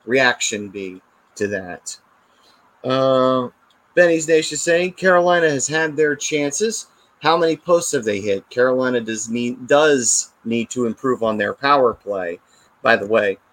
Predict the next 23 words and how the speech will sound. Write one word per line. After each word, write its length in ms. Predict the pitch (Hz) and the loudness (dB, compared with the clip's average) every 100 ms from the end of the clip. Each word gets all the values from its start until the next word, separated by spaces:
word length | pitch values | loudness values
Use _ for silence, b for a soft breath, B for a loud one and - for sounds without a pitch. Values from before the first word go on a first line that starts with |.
| _ - | _ -6
uh, 280 | 113 107 101 | 0 2 2
Benny's 360 | 123 117 113 | 2 0 -2
Nation's 320 | 127 117 117 - | -4 -4 -4 -2
got 140 | 117 | 0
a 20 | |
little 300 | 113 113 107 | 0 -4 -2
logo 400 | 113 117 117 110 | 0 2 2 -2
there 220 | 107 104 104 | -4 -6 -6
off 140 | - | -10
to 100 | 98 | -12
the 100 | 95 | -12
side. 440 | - 101 98 98 113 | -8 -6 -4 -6 -4
That 240 | 113 - _ _ - | -6 -8 _ _ -2
also 360 | 131 120 123 120 | 0 0 -2 -2
means 320 | 117 113 107 | -4 -8 -8
that 140 | 107 | -8
he 140 | 113 110 | -8 -10
is 100 | 98 | -6
an 100 | 98 | -6
A 100 | 107 | -6
two 220 | - 98 95 | -12 -20 -14
D 140 | 104 | -10
member. 320 | 117 131 185 | -8 -8 -4